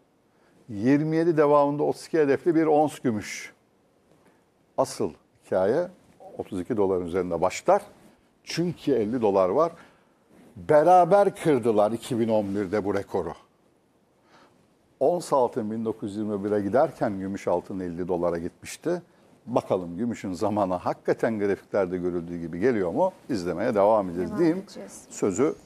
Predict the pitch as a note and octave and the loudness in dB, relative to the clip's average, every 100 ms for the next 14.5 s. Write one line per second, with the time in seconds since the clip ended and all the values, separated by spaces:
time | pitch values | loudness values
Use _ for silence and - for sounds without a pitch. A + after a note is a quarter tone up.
0 | - - F#2 A#2 F2+ - - - - - | -10 -6 -2 -2 -2 -6 -14 -16 -16 -10
1 | E2 A#3+ A#3 A3+ A3 G#3+ G#3+ - D#4+ D#4+ | -6 -2 -2 0 -2 -4 -6 -6 -6 -6
2 | D4+ - - - D4+ C#4 D4+ - B3 B3 | -6 -10 -20 -6 -4 -2 -4 -6 -14 -8
3 | D#4 C#4+ C4+ C#4 D4 C4 C#4 C#4 C#4 C4+ | -4 0 0 0 -2 0 -4 -2 2 2
4 | C#4 - C4 C#4 - E4 A#3+ A#3 C4+ D#4 | 0 -4 -4 -4 -8 -6 -2 -2 -2 -2
5 | B3 A#3+ A#3 G#3+ G#3+ G#3 G#3 - G#3+ G#3 | 0 -2 -2 -2 -2 -2 -4 -6 -12 -10
6 | G3+ G#3+ C#4+ F#4 - C4 A3+ A3 G#3+ G#3+ | -4 -2 0 -4 -4 -6 0 2 2 0
7 | C4+ B3+ A#3+ G#3 G3+ G3+ A3 D4+ G#3+ C4 | -2 -2 -4 -4 -6 -6 -2 -2 0 -2
8 | A#3 G#3 G#3+ G#3 G3+ - G#3+ G3+ G#3+ G3+ | 0 -2 -4 -4 -4 -4 -6 -4 -4 -4
9 | G3+ G3+ G3 G#3+ - A3+ A3+ G#3 G3 F#3+ | -4 -6 -6 -8 -6 -4 -2 0 0 -2
10 | A3 D#4+ G4 _ - - - - A3+ G#3+ | 0 0 0 _ -20 -20 -20 -6 -2 0
11 | G#3+ A3 F4+ F4 E4 E4+ E4+ E4 D4 - | 0 0 0 2 2 0 0 -2 -2 -2
12 | B3 A3 G#3 G3+ G3+ C#4 D4+ - - A3+ | 0 0 0 -4 -2 -2 -2 -6 -6 -2
13 | A3+ A3 A3 A3+ C4 D4+ E4 E4+ G4+ F4+ | 0 0 -2 -2 0 2 2 0 -2 -2
14 | D#4 D#4 D4+ D4 E4+ | 0 2 2 2 -2